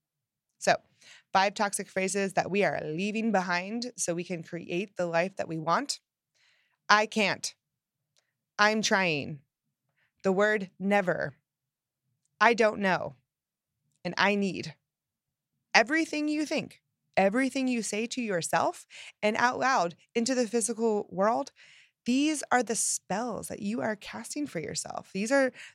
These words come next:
the words that are creating the life that you are going to live. So you gotta be super careful with them. What do you think would happen if you eliminated these five phrases and changed the way you speak about yourself and the way you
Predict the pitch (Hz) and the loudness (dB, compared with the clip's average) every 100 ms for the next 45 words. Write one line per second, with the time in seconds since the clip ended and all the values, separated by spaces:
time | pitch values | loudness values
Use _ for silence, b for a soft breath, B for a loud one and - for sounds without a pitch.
0 | _ - 180 156 196 262 220 170 175 - | _ -6 -4 0 2 4 2 0 -2 -6
1 | B B 190 185 - 190 180 - 214 208 | B B 2 2 2 2 0 -2 -2 0
2 | 226 262 226 180 202 254 - - 226 - | 2 0 0 0 0 -2 0 0 0 -2
3 | 226 262 233 240 170 165 208 - - _ | 0 2 2 0 0 0 0 0 -16 _
4 | _ _ _ _ _ _ 196 190 247 196 | _ _ _ _ _ _ -4 0 0 0
5 | 165 - - 277 214 156 - 226 - - | -6 -4 -2 -2 -4 -6 -8 -8 -6 -8
6 | - - - 190 B B B B - 208 | -6 -10 -10 -12 B B B B -4 -2
7 | 247 240 233 233 202 139 226 247 165 - | -2 -4 -2 -2 -2 0 -2 0 -4 -4
8 | 180 196 202 214 175 175 202 233 220 160 | -6 -4 0 0 0 0 0 0 0 0
9 | 131 127 - b b - 175 - - 180 | 0 -2 -4 b b -6 -4 -4 -2 0
10 | 208 196 202 214 170 143 - 180 165 - | 0 -2 -2 0 0 -2 -2 -4 -4 -6
11 | 185 180 196 - 214 190 165 151 - - | -6 -6 -6 -4 -2 -2 -2 -2 -2 -4
12 | 311 208 147 - - - 170 _ _ _ | -2 0 0 -2 -6 -6 -10 _ _ _
13 | _ _ _ _ 180 180 208 214 208 | _ _ _ _ -8 -2 0 0 -4